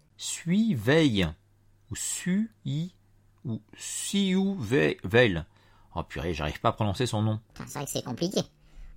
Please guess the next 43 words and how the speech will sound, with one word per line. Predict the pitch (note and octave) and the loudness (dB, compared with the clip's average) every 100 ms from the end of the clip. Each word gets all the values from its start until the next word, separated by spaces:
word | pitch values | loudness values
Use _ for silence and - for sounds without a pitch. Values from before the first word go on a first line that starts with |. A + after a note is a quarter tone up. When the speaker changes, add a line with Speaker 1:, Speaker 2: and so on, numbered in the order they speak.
| - | -10
Speaker 2:
Bon, | |
ça | B2+ D3+ | -4 -4
se | |
trouve, | - A3+ E3 | 2 4 4
hein. | E3+ E3+ - | 2 0 -6
<laughs> | - A#4 | 2 4
Lui, | C4 D#4 | 6 6
il | |
sait | A#3+ A3 | 4 4
même | G3 | 2
plus | A3 | 0
comment | G3+ F#3 | 2 4
ça | F3 | 4
se | D#3 | 2
prononce | - D#3+ D3+ | 0 -2 -2
non | D3 | -6
plus. | D3 A3+ - _ - - - - | -8 -10 -12 _ -6 -6 -6 0
<laughs> | B3 - - - | 0 0 -4 -6
Speaker 1:
Arrête | E2+ G2+ | -2 0
de | F#2+ | -2
te | - | -2
moquer. | F2 - D2+ - | -6 -6 -8 -8
Bref, | G#2+ B2+ - - _ - | 0 0 -2 -14 _ -8
il | A2 | -2
n'a | F#2+ | 0
pas | A#2 A#2+ | 2 0
dû | B2 | 0
passer | A#2 - B2+ A#2+ G2+ | -2 -2 2 4 4
un | F#2 | 2
super | F2+ A2+ C3+ | -2 -2 0
moment | A#2 A2 G2 | 2 2 2
à | |
Cannes | F2+ - B2 C#3 - | 0 0 0 0 -4
à | |
s'occuper | G#2 A#2 - G#2+ B2 | -6 -6 -6 -2 -2
de | F#2 | -2
toute | - F3+ | -6 -4
la | B2 | -4
tendance | F#2+ F#2 C#3 C3+ | -2 -2 -2 -2
dans | F#2+ | -2
l'appartement, | F#2+ B2+ - F#2+ E2 | -4 -4 -6 -4 -4
le | |
pauvre. | D2+ D#2 - | -6 -10 -12